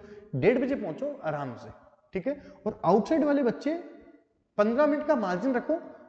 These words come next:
आप सवा एक तक आ सकते हो, कोई तकलीफ नहीं है। और अगर आप और भी जल्दी आ जाते हो तो मेरा इंस्टीट्यूट है, वहां आराम से बैठो, कोई मनाही नहीं है, कोई चीज के लिए मनाही है। तो डेढ़ बजे से पहले नहीं पहुंचे लोकल बच्चे,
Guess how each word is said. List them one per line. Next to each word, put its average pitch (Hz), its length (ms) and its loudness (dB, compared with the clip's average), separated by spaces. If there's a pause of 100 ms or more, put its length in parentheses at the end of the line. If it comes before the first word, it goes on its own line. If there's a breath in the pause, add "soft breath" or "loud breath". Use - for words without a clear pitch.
(140)
आप 214 120 4
सवा 226 360 2
एक 254 200 0
तक 262 120 0
आ 208 100 2
सकते 208 300 -4
हो, 311 60 2
कोई 254 240 2
तकलीफ 196 300 0
नहीं 131 180 -6
है। 101 120 -14 (100)
और 165 220 -4
अगर 180 160 -2
आप 208 220 -6
और 196 140 2
भी 269 80 2
जल्दी 240 220 0
आ 240 80 -2
जाते 233 220 -4
हो 269 60 -4
तो 277 80 -2
मेरा 247 280 -4
इंस्टीट्यूट 208 300 -4
है, 254 60 0
वहां 220 180 0
आराम 196 360 -2
से 214 120 -4
बैठो, 196 220 0
कोई 214 220 0
मनाही 185 260 0
नहीं 202 240 0
है, 302 60 -2 (320 loud breath)
कोई 233 140 0
चीज 202 140 -4
के 214 80 -2
लिए 185 80 0
मनाही 131 200 -4
है। 98 140 -12 (280 loud breath)
तो 156 120 0
डेढ़ 226 220 6
बजे 277 160 4
से 277 80 2
पहले 226 280 2
नहीं 214 320 0
पहुंचे 247 420 -4
लोकल 180 340 -2
बच्चे, 202 340 -8